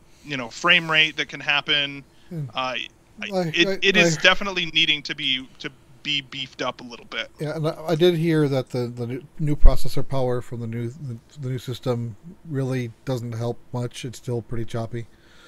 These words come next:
Speaker 2: But I also don't
Speaker 1: It's, yeah,
Speaker 2: think
Speaker 1: I think I did try it. It wasn't, it did, uh, help a little bit, but it wasn't a ton,
Speaker 2: But at
Speaker 1: you
Speaker 2: the
Speaker 1: know?
Speaker 2: same time, I don't think they'll spend a lot of effort to fixing that. You know, it'll still just be the same engine.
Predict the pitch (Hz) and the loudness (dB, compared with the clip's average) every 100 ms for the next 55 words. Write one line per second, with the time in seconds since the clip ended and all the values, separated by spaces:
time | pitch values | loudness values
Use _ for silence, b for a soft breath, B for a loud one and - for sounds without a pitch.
0 | b b b b - _ - _ 135 123 | b b b b -20 _ -20 _ 2 4
1 | 120 123 123 127 107 240 240 196 220 220 | 4 2 0 -4 4 4 4 6 8 8
2 | 143 170 196 - 240 214 151 156 160 151 | 8 2 0 -8 -2 -2 0 -4 -4 -4
3 | 143 165 156 180 170 131 180 185 131 269 | -2 -2 -2 -6 -6 -6 -2 -2 -2 -6
4 | 196 165 139 - 185 175 120 - 214 226 | -2 -4 -4 0 0 0 -8 -10 -10 -8
5 | 427 - 170 151 147 143 123 - - - | -10 -4 -4 0 -2 -2 -8 -14 -10 -4
6 | 147 104 104 - 165 165 156 165 160 160 | -4 -4 -12 -4 4 4 4 2 4 4
7 | 143 135 135 - 139 123 120 113 113 - | 4 2 0 0 -2 0 -2 -2 -6 -16
8 | - - - - - 135 120 117 117 120 | -20 -14 -12 -12 -4 0 2 2 0 -2
9 | 113 120 - - 117 - - 127 - 127 | -4 -6 -8 -8 -10 -6 -4 -4 -4 -4
10 | 120 120 120 - - - - 156 131 135 | -4 -4 -4 -8 -18 -20 -10 -6 -4 -4
11 | 127 123 - 135 120 120 127 117 107 123 | -4 -6 -4 -4 -4 -4 -4 -4 -6 -4
12 | 120 113 123 127 | -4 -4 -6 -8